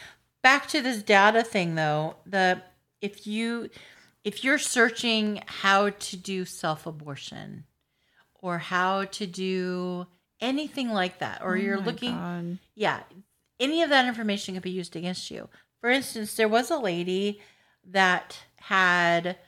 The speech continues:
Speaker 1: she went to the emergency room. She had a miscarriage or whatever, but they ended up using information against her. Like, they found that she was searching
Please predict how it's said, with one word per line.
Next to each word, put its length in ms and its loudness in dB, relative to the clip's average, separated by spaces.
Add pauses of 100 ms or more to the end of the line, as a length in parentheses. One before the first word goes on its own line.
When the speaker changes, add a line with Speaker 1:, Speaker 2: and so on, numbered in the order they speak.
(120)
Speaker 1:
she 160 -8
went 180 -2
to 120 -6
the 340 0 (240)
emergency 480 -6
room. 400 -6 (560)
She 320 -6
had 200 2
a 100 0
miscarriage 760 -6
or 60 -10
whatever, 520 -10 (1040)
but 160 -10
they 140 -4
ended 280 -6
up 180 -4
using 580 -6
information 640 -10
against 400 -10
her. 240 -16
Like, 180 -10
they 140 -8
found 560 0
that 160 -6
she 220 -8
was 140 -8
searching 680 -4